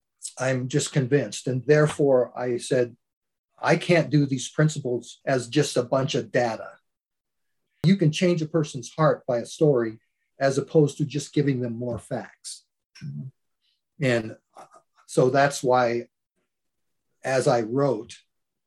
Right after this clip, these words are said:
I let the Spirit of God lead me to the right stories. And maybe sometimes it was only one,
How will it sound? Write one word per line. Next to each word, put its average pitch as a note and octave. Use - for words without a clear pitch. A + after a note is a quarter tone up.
I B2+
let C#3+
the C#3+
Spirit D3
of A#2+
God B2
lead D3+
me E3
to D#3+
the B2
right B2
stories. -
And A#2+
maybe B2+
sometimes C#3+
it B2
was A2+
only C#3
one, D#3